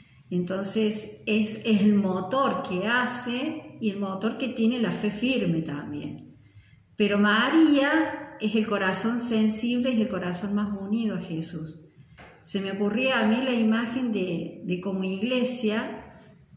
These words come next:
pensarnos en la posibilidad de tener las manos dispuestas como Marta para la acción, para el servicio,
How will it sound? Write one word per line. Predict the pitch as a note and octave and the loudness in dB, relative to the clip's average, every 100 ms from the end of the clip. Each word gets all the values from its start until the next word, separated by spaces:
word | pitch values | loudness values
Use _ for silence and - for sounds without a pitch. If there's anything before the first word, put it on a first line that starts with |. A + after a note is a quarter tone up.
| - - - - - | -20 -20 -20 -20 0
pensarnos | A3 A3 G#3+ B3 C#4+ C#4+ D4 D#4+ D#4 - - - - - - _ _ - _ | 4 4 4 2 4 4 6 4 4 0 -4 -12 -18 -20 -20 _ _ -20 _
en | A3+ | 2
la | A3+ A3 | 4 2
posibilidad | A3+ A#3+ A#3 A#3 C4+ D#4 | 2 2 2 2 4 4
de | D4+ - - | 2 0 0
tener | A#3 A#3 A#3+ C#4+ E4+ F4 D4 G#3+ | 2 2 4 4 6 4 2 2
las | G#3+ A3 G3+ | 4 4 4
manos | C#4 E4+ F#4 E4 - | 6 6 6 4 4
dispuestas | A3+ - - D#4 E4+ - - F3+ F3 - - - | 0 0 -4 0 0 -2 -4 -4 -4 -8 -12 -12
como | - F#3+ F#3+ | -4 -2 0
Marta | G3+ C4+ C#4+ A3 - D#3+ D#3+ E3 | 2 2 2 0 -2 -4 -4 -4
para | F3+ F3 | -4 -2
la | E3+ | -2
acción, | E3 E3+ - B3+ C4+ B3 G#3+ | -2 -2 -4 0 2 2 0
para | F3 F3 | 0 0
el | E3+ | -2
servicio, | - G#3 A3+ A3+ G#3+ B3+ | 0 -2 0 -2 -2 -2